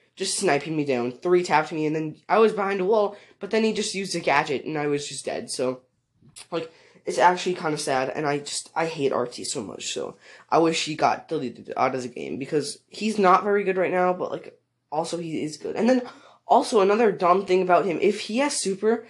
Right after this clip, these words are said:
you cannot play an assassin against him. Like, if you try to go onto him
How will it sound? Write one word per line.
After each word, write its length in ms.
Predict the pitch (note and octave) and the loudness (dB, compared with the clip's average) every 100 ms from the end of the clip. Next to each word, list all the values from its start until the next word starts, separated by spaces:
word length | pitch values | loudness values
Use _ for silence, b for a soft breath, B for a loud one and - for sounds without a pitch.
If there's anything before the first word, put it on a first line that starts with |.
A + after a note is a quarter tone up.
| B B | B B
you 220 | E3+ G3+ | -12 -10
cannot 760 | G3 A#3 F3+ E3+ F3 D#3+ - - _ _ _ | -4 0 2 6 6 6 2 -6 _ _ _
play 220 | - F3+ | -2 0
an 80 | E3+ | 0
assassin 480 | D#3+ D#3 E3+ F#3 D#3 | 0 0 0 -4 -8
against 360 | G#2 C2+ - | -8 -10 -12
him. 120 | F#2+ | -8
Like, 140 | A2 D3+ | -6 -4
if 140 | - | -4
you 80 | G3 | -6
try 140 | G3 | -6
to 80 | A3+ | -4
go 220 | G3 F#3 | -4 -2
onto 220 | F3 F3 F3+ | -2 -2 -4
him 200 | E3 | -6